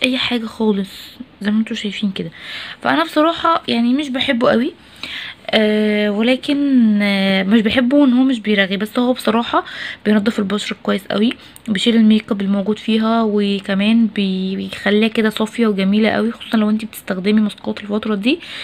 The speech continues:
فلو انت عندك استخدميه واغسلي الم-، واغسلي، واغسليه بقى كده، اعملي الماسك بتاعك. هنيجي على ارجنتو. ارجنتو ده اللي هو الجميل قوي، انا استخدمت منه، بصوا عشان تشوفوا بس ال-،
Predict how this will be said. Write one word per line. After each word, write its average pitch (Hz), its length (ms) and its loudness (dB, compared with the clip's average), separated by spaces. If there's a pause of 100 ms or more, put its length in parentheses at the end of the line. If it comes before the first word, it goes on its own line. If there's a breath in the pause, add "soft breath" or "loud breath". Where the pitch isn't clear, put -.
(240 loud breath)
فلو 190 640 -2
انت 208 200 -2
عندك 214 320 0
استخدميه 190 580 -2
واغسلي 214 340 -2
الم-، 190 160 -2 (140)
واغسلي، 202 720 0 (160)
واغسليه 220 340 0
بقى 240 100 2
كده، 220 200 -2
اعملي 202 180 0
الماسك 196 280 -4
بتاعك. - 220 -14 (1200 loud breath)
هنيجي 247 240 4
على 277 200 2
ارجنتو. 226 500 0 (1400)
ارجنتو 226 380 2
ده 226 220 4
اللي 202 220 2
هو 220 180 2
الجميل 202 520 2
قوي، 175 180 -4
انا 175 80 -4
استخدمت 190 420 -2
منه، 208 280 0
بصوا 208 180 -8
عشان 202 300 -2
تشوفوا - 260 -12
بس 214 260 -8
ال-، 220 160 -4